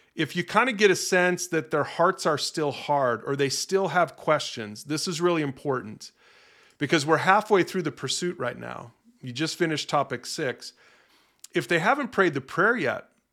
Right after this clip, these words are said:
and you feel like they're not ready to become a Christian yet,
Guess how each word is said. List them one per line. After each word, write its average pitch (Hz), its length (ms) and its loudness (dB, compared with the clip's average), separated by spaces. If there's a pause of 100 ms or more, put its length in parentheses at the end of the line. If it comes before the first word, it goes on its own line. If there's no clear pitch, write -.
(1400)
and 151 160 -2
you 147 60 2
feel 196 240 2
like 170 240 4
they're 147 140 0
not 156 260 0
ready 151 240 0
to 147 80 0
become 135 260 -4
a 127 40 -6
Christian 147 500 -6
yet, 190 320 -6